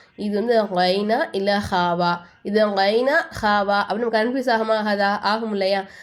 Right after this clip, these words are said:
அதுக்கு நான் ஒரு சின்னதா ஒரு ட்ரிக் சொல்லித்தரேன். அதை ஞாபகம் வச்சுக்கோங்க. இன்ஷா அல்லாஹ் ரொம்பவே ஈஸியா இருக்கும். இப்போ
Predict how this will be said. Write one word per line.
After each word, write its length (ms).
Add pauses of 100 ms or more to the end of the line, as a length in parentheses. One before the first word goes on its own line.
(160)
அதுக்கு 340
நான் 140
ஒரு 200
சின்னதா 320
ஒரு 140
ட்ரிக் 280
சொல்லித்தரேன். 560
அதை 160
ஞாபகம் 300
வச்சுக்கோங்க. 400 (180)
இன்ஷா 240
அல்லாஹ் 160
ரொம்பவே 400
ஈஸியா 280
இருக்கும். 340 (1500)
இப்போ 280